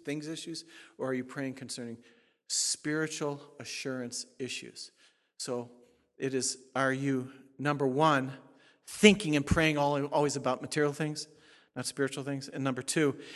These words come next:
are you actually analyzing God's will for your life based on finances, open and door closed issues concerning money alone, or about spiritual commodities?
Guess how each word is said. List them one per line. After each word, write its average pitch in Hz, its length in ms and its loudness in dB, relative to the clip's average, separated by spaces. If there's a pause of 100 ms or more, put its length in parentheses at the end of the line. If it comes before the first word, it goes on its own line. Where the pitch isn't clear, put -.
(200)
are 156 120 4
you 160 180 6
actually 180 400 2
analyzing 165 680 -2
God's 143 360 0
will 160 240 -2
for 220 140 -4
your 131 100 2
life 123 280 0
based 139 280 0
on 120 140 -4
finances, 135 920 -2
open 147 260 -2
and 131 100 -2
door 123 260 0 (320)
closed 135 540 0
issues 135 320 -6
concerning 120 400 -6
money 131 420 -2
alone, 120 580 -2 (1000)
or 117 100 -8
about 113 240 -8
spiritual - 460 -12
commodities? - 600 -20